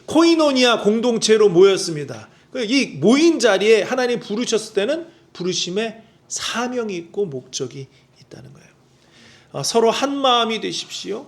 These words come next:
교만한 마음을 품지 마십시오. 하찮아 보이는 사람들과도 기꺼이 사귀십시오. 스스로 지혜 있는 척하지 마십시오. 왜요? 부르심이 있기 때문에.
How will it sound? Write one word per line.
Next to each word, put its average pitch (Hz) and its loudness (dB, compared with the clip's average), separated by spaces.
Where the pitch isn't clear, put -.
교만한 185 -2
마음을 170 -2
품지 202 -12
마십시오. 156 -10
하찮아 269 0
보이는 226 -2
사람들과도 196 0
기꺼이 220 0
사귀십시오. 202 -6
스스로 190 -2
지혜 180 2
있는 165 -2
척하지 - -12
마십시오. - -18
왜요? 135 -4
부르심이 196 -10
있기 - -20
때문에. - -20